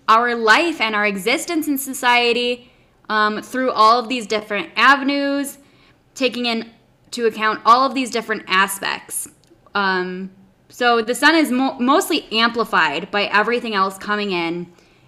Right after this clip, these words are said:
and, and encouraging us to really think hard about what society is, how we want it to be, what it could be,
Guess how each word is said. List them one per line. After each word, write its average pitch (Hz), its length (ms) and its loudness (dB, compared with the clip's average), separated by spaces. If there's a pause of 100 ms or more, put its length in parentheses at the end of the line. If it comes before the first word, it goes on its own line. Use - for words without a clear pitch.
and, 202 360 -6
and 185 520 -6
encouraging 220 680 -2
us 202 300 -4
to 208 300 -8
really 185 300 -2
think 185 220 -8
hard 170 300 -4
about 165 500 -4 (600)
what 214 360 0 (360)
society 196 680 -2
is, 285 500 -2 (360)
how 208 200 0
we 185 80 0
want 233 300 0
it 226 80 -10
to - 100 -8
be, 247 480 -6 (300)
what 208 160 0
it 202 100 -8
could 180 240 -8
be, - 220 -10